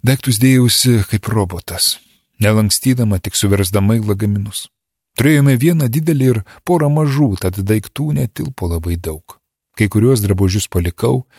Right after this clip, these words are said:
daugelį daiktų reikėjo dalinti su Marku. Neįsivaizdavau, kad galėčiau su juo kalbėtis apie tai, kurias knygas pasiima jis, o kuriuos paveikslus aš. Nostalgiją keliantis močiutės servizas spintoje ir daugybė niekučių, kuriuos dovanojo mama.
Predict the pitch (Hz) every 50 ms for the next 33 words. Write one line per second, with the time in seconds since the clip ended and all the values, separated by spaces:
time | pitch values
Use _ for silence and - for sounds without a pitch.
0 | _ _ - 147 196 185 170 160 147 127 120 123 104 - - 156 165 143 104 92
1 | 87 - - 92 90 87 87 90 87 90 110 156 165 147 - 139 - - - 117
2 | 117 120 120 120 110 - - - _ _ _ _ _ _ _ _ _ _ - -
3 | - 107 107 95 - - 107 95 98 98 95 98 101 98 98 104 113 - - 95
4 | 95 - - 95 95 113 113 - - 98 87 - - - 95 101 117 110 - -
5 | 92 90 90 101 117 120 - 92 - - 95 90 - 95 92 - - 113 131 131
6 | 113 - - _ _ _ _ _ _ - - 127 117 101 - - - 123 110 104
7 | 101 113 104 - - - 92 - - 117 107 101 98 95 90 87 95 120 165 165
8 | - - 120 101 - 98 92 98 98 - - 92 - 95 113 180 170 - - 143
9 | 127 - - 120 110 - - _ _ _ _ _ _ _ _ _ _ _ _ _
10 | _ _ _ _ - 131 - - - 180 175 165 143 156 151 135 - - 143 147
11 | 143 135 131 127 - 143 135 - - - 123 123 117 - - - 180 - - 123
12 | 104 - - - 98 98 95 101 101 90 85 95 - - - - - 143 180 180
13 | 165 - 160 151 135 123 113 107 101 98 104 101 98 98 98 135 185 196 180 -
14 | 190 180 160 151 151 139 120 - - - - 139 - - - 107 - - 107 104
15 | 104 104 101 95 98 104 101 98 101 98 98 98 98 98 101 98 95 95 95 92
16 | 92 90 87 87 85 85 80